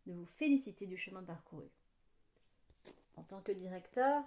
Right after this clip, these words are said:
on attend de vous que vous soyez un bon manager, un manager bienveillant avec vos équipes.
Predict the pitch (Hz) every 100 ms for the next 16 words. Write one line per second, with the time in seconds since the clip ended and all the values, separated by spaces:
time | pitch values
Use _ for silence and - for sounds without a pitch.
0 | - _ _ _ _ 180 165 165 165 214
1 | 196 190 247 269 180 180 - 175 185 190
2 | 175 214 226 175 156 143 143 - _ _
3 | _ _ _ _ _ - 311 294 208 165
4 | 160 185 226 226 _ - 170 233 208 165
5 | 156 - - _ _ 226 208 180 196 170
6 | - - -